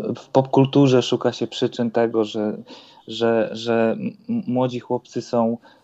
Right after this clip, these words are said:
jakby wychowywani do czegoś innego niż, niż ta posługa kapłańska i odchodzą od kościoła, od życia takiego religijnego.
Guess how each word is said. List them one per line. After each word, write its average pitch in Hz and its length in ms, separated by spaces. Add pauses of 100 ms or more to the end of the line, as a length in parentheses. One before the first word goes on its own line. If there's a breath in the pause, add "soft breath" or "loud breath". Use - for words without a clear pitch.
(160 soft breath)
jakby 113 360
wychowywani 120 680
do 120 100
czegoś 123 400
innego 123 520
niż, 113 380
niż 120 180
ta 113 100
posługa 113 460
kapłańska 107 680
i 139 100
odchodzą 123 500
od 113 120
kościoła, 110 560
od 110 100
życia 110 300
takiego 107 360
religijnego. 104 680